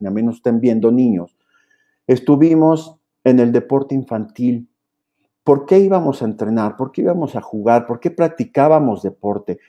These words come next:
¿Qué es lo que encontrábamos ahí que nos hacía sentirnos diferentes y hacía que pu-,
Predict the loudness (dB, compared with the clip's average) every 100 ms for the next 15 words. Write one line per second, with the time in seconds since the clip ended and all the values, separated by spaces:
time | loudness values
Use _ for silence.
0 | _ 0 2 2 2 0 2 0 0 2
1 | 4 4 2 0 -2 -2 0 0 -2 -8
2 | _ _ 0 0 0 -2 -4 -2 4 4
3 | 4 0 -12 _ -4 0 0 2 4 4
4 | 4 0 0 -4 -2 2 2 0 -2 -10
5 | -12 _ _ _ _ 0 2 4 0 2
6 | -2 -2 -4